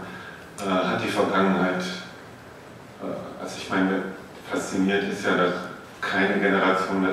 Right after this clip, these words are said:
irgendwie hinkriegt, die Kunst ihrer Zeit angemessen zu würdigen. Das passiert ja in der Regel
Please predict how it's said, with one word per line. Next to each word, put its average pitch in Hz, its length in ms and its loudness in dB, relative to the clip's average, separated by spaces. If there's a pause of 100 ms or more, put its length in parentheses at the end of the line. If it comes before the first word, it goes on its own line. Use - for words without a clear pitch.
irgendwie 92 320 2
hinkriegt, 95 580 -2
die 92 100 -4
Kunst 90 360 0 (100)
ihrer 95 300 2
Zeit 90 380 0 (800)
angemessen 87 560 0
zu - 120 -6 (160)
würdigen. 85 420 -6 (160)
Das 90 100 -4
passiert 90 320 -2
ja 92 80 0 (140)
in 92 120 0
der 90 120 2
Regel 87 480 0